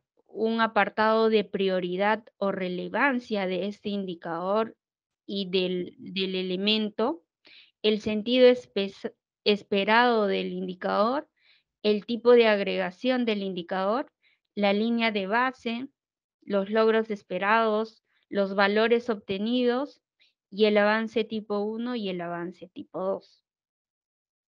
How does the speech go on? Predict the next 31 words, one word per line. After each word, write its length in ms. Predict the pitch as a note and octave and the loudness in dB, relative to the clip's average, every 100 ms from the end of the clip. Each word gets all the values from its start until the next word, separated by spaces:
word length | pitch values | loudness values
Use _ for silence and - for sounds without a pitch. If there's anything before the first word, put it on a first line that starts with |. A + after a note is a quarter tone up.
| _ _ - | _ _ -8
También 300 | F#3+ G3+ G3+ | -6 -4 -4
se 140 | G#3 | -6
tiene 500 | G3+ G3 G3+ G#3 G#3+ | -4 -6 -4 -6 -8
el 420 | G3 F#3 F3+ F3 E3+ | -10 -8 -6 -6 -6
resultado 640 | F#3+ F#3 F#3+ A#3+ B3 G#3+ | -8 -10 -4 0 2 2
del 240 | G3 F#3 | 0 -2
índice 400 | F#3+ F#3+ F#3+ - | -6 -6 -6 -6
de 260 | F#3 F3+ F3+ | -4 -4 -6
la 180 | F3+ F3 | -8 -8
gestión 520 | G3 - G3+ F#3+ F#3 | -8 -6 -4 -4 -4
de 140 | F#3 | -4
los 240 | F3 F3+ - | -4 -8 -8
P 160 | F#3 | -6
D 140 | F3+ F3+ | -4 -4
L 180 | F3+ F3+ | -6 -4
C, 300 | B3 E4 - _ _ _ _ - - _ - | -2 -2 -6 _ _ _ _ -20 -20 _ -6
la 440 | G3+ G3+ G3+ G3 | -2 2 4 4
tabla 340 | G#3 G#3 G#3+ G3+ | 2 4 4 4
resumen 520 | G3 G3 G#3+ G#3+ G#3 | 0 -4 -4 -4 -2
de 100 | G3+ | -4
la 140 | F#3 | -6
semaforización 1200 | - F#3+ F#3 F#3 F#3+ F3+ F#3+ - - A3 C#4+ F4 - | -6 -6 -6 -6 -6 -6 -8 -8 -4 -2 -2 -4 -2
por 180 | F#3+ | 0
el 180 | F#3 F3+ | 0 -2
nivel, 500 | F#3 F3+ G3 G3 F#3+ | -4 -2 -2 -2 -6
mm, 420 | - F#3 F#3 F#3+ _ _ _ _ - | -8 -10 -10 -14 _ _ _ _ -6
que 140 | F#3+ | -4
se 120 | - | 0
ha 60 | G3+ | 0
alcanzado 920 | G3+ G3 F3+ F3+ F#3 G#3 G3+ G3 F3+ | 0 0 -2 -2 -2 0 4 2 2
o 200 | - - | -2 -4